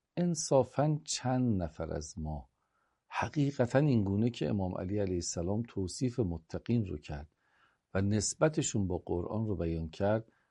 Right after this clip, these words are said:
قرآن رو این گونه می‌شناسیم و باهاش رابطه داریم؟ بنده از خودم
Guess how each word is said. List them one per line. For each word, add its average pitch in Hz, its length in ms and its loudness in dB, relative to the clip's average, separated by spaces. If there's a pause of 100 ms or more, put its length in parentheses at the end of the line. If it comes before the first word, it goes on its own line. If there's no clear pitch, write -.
(160)
قرآن 101 460 0
رو 95 200 -2
این 95 180 0
گونه 92 280 0
می‌شناسیم 110 760 -2
و 92 100 0
باهاش 82 360 -4
رابطه - 380 -6
داریم؟ - 240 -18 (720)
بنده 113 340 6
از 113 200 4
خودم 135 500 4